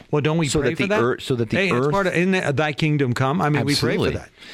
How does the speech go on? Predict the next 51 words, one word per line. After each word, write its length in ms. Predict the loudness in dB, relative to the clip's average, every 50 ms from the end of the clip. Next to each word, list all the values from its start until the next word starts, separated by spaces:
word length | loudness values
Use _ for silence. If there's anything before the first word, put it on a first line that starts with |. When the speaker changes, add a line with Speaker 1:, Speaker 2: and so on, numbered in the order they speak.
| -18 -8 -2
Speaker 1:
We 120 | -2 0
pray 300 | 0 2 2 2 2 0
for 140 | 0 0 -2
that. 180 | -2 0 0 2
Speaker 2:
We 80 | 2
want, 480 | 2 2 2 2 2 2 0 0 -2 -2 -4
and 100 | -2 0
we 100 | 2 2
want 440 | 2 2 2 2 2 0 -2 -4 -6 -14 -20 _ _ _ _ -8
him 320 | -6 -2 -2 0 0 0 0
to 120 | 0 0
reign 560 | 0 2 0 0 0 -2 -4 -6 -8 -12 -6 -4
as 100 | -2 0
much 200 | 0 -2 -2 -2
as 60 | -2
we 60 | 0
want 200 | 0 0 0 0
anybody 260 | -2 0 0 0 0
for 120 | 0 -2 -6
president 600 | -4 -2 -2 -2 0 0 0 0 2 2 2 2
or, 300 | 2 2 0 0 -2 -4 -8 -16 -20 -20 -20 -20 -20 -20 -20 -14 -8
or, 340 | -4 -2 -2 0 -2 -4 -6 -6
you 140 | -6 -4 -2
know, 300 | -2 0 0 0 -2 -4 -4
prime 260 | -4 -4 -2 0 0
minister 460 | 0 0 0 -2 -2 -2 0 0 2
or 100 | 2 0
wherever, 320 | 0 0 0 0 0 -2 -2 -4 -2
whatever 240 | -2 -2 0 -2 -2
country 300 | -2 -2 -2 0 0 0
we're 80 | 0
from. 260 | 0 0 -2 -2 -2 -4 -6 -12 -18 -20 -20 -20 -18 -4
We 100 | -4 -2
should 180 | 0 0 0 0
want 260 | 0 0 -2 -2 -4
Christ 320 | -4 -2 -2 -2 -2 -4 -4
to 60 | -4
be 140 | -2 -2 -2
king 520 | -2 -2 -2 0 2 2 2 2 2 0 0
Speaker 1:
Well, 240 | 0 0 0 0 0
because 360 | 0 0 2 2 0 0 0
Speaker 2:
even 40 | 0
on 60 | 0 0
Speaker 1:
we 80 | 0
Speaker 2:
the 80 | 0 0
Speaker 1:
want, 180 | 0 2 2
Speaker 2:
earth 180 | 0 0 0 0
Speaker 1:
we 100 | -2 0
Speaker 2:
right 80 | 0 0
Speaker 1:
want, 160 | 0 0 0
Speaker 2:
now. 160 | -2 -4 -6